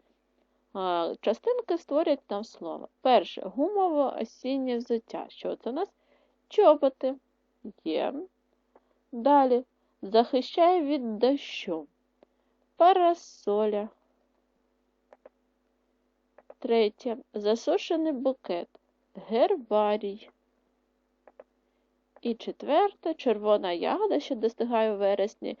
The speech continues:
і є символом України. Калина.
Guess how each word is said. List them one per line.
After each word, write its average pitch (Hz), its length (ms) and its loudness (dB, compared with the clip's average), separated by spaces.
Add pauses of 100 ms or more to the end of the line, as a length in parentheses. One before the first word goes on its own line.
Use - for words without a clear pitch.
(300)
і 208 100 -2
є 185 140 4
символом 220 640 -2
України. 175 720 -6 (340)
Калина. 180 880 -2